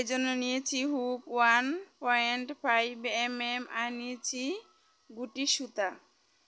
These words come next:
প্রথমে আমি একটি নর্থ বা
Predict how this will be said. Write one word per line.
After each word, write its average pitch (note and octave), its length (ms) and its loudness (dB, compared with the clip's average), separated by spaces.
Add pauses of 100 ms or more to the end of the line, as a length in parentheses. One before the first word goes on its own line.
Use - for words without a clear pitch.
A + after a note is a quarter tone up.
(2750)
প্রথমে A#3+ 360 -4 (120)
আমি A#3 220 -6
একটি B3 280 -10 (1700)
নর্থ A#3+ 480 -4
বা A#3 200 -2